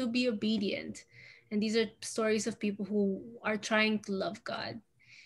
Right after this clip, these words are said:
And I think, uh, I can safely say sa, sa Zoom na to, it's that we are all trying to do something similar.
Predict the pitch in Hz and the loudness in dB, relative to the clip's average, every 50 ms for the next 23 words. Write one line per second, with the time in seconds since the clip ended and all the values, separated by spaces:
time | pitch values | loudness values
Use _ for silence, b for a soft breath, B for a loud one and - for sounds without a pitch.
0 | b b b - 196 196 190 185 185 185 180 180 180 - - - - 196 208 202 | b b b 0 4 4 6 6 4 4 2 2 0 -2 -4 0 2 2 2 2
1 | - 233 226 220 214 208 196 - - - _ _ _ _ _ _ - - 208 208 | 4 4 6 6 6 4 0 -2 -8 -14 _ _ _ _ _ _ 0 2 4 4
2 | 202 196 190 - - 196 202 - 226 202 196 - 240 247 240 - - 254 208 - | 4 4 4 2 2 0 2 2 2 2 6 8 8 8 8 6 2 2 4 4
3 | 233 226 220 214 208 196 196 202 - - 214 202 196 185 175 175 - - - - | 4 6 6 6 6 6 4 4 2 2 2 4 4 4 2 0 -2 -6 -12 -6
4 | - 214 196 190 214 220 226 220 208 202 - 220 202 196 196 - - 214 190 - | 0 0 0 2 2 2 2 2 2 2 4 6 6 6 6 2 -6 -2 -2 -2
5 | - - 208 233 247 233 208 - 214 214 202 202 - - 202 190 190 190 185 196 | 0 2 4 4 6 6 6 8 6 6 6 4 -2 -2 0 0 0 0 -2 -4
6 | 202 - 185 180 202 170 - - - 156 156 - - 156 156 190 - - - - | -4 -4 -4 -4 -4 -4 -4 -4 -6 -6 -6 -8 -8 -8 -8 -8 -8 -8 -8 -8
7 | 143 139 139 143 - - 220 | -8 -8 -8 -8 -8 -8 -10